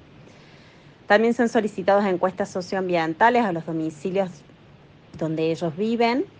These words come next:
eh, y se puso bajo la supervisión en territorio, que es el operador de libertad asistida de senaf, de la Secretaría, em,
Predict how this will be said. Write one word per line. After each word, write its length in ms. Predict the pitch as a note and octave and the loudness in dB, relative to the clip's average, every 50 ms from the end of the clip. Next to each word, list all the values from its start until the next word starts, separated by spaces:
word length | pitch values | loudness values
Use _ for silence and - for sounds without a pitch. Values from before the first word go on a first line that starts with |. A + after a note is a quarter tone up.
| - - - - - - - - - - - - - - - - - - - - - - - | -20 -20 -20 -20 -20 -20 -20 -20 -20 -20 -20 -20 -20 -20 -20 -20 -20 -20 -20 -20 -20 -6 0
eh, 440 | F3 F3 F3 F3 F3 F3 F3 F3 F3 - | 2 4 4 4 4 6 4 4 2 2
y 140 | F#3+ F#3+ F3+ | -2 -2 -4
se 260 | F3+ - G#3 G3+ G3+ | 0 2 2 2 2
puso 560 | G3+ - - A#3+ A#3+ B3 A#3+ - C4 B3 A#3+ | 2 0 -2 -2 -2 -2 2 4 6 6 6
bajo 260 | A3+ A3+ A3 A3 - | 6 4 4 4 2
la 80 | A3 A3 | 0 0
supervisión 880 | G#3+ - G#3+ G#3+ G#3+ G#3+ G#3+ G#3+ G#3+ - - A3+ A3 A3 A3 A3 A3 - | 0 0 0 2 2 4 2 2 0 -2 -2 0 0 0 0 0 -2 -4
en 180 | - G3 F#3+ F3+ | -4 -4 -2 -2
territorio, 880 | G3 G3 G3 G3 G3 F3+ - A#3 A#3 A#3 A3+ A3 A3 A3 A3+ A3+ A3 | -2 -2 -2 -4 -4 -2 0 2 4 4 4 4 4 4 4 4 2
que 160 | - F#3+ F3+ | 0 0 0
es 140 | F#3 F#3 - | 0 0 -2
el 100 | G#3 G3 | -2 -2
operador 420 | F#3+ - F3+ E3+ E3+ E3 E3+ E3+ F#3 | 0 0 0 0 2 2 0 0 -2
de 80 | F#3+ | -2
libertad 360 | G3 F3+ F3 E3+ E3 - F3+ | -2 0 0 0 0 -2 -6
asistida 540 | F3+ - G3+ F#3+ F3+ - - F#3 F#3+ G3 G3+ | -4 -4 -6 -8 -6 -6 -4 0 0 2 2
de 160 | F3 F3+ F3+ | 2 0 0
senaf, 480 | F#3 F#3 - G3+ F3+ F3 E3+ F3+ F3 F3 - - - - - - - - - - - - - | -2 -2 -2 0 0 2 4 2 2 2 -2 -10 -20 -20 -20 -20 -20 -20 -20 -20 -20 -12 -8
de 120 | E3 D#3 | -8 -6
la 100 | D3+ D#3 | -6 -8
Secretaría, 1080 | - - - - - D#3+ D3 - D#3+ D#3 D#3 D#3 D#3+ E3 E3+ F3+ F3+ F3+ F#3 F#3+ G#3 - - - - - - - - - - - - - - | -10 -12 -14 -10 -8 -8 -4 -2 -2 -2 -2 -2 -2 -2 0 0 2 2 2 0 -2 -6 -12 -20 -20 -20 -20 -20 -20 -20 -20 -20 -20 -8 -4
em, 680 | - D#3+ D#3 D#3 D#3 D3+ D3+ D3+ D3 D3 D3 C#3+ C#3+ - | -2 -2 0 0 -2 -2 -4 -4 -6 -6 -6 -6 -8 -8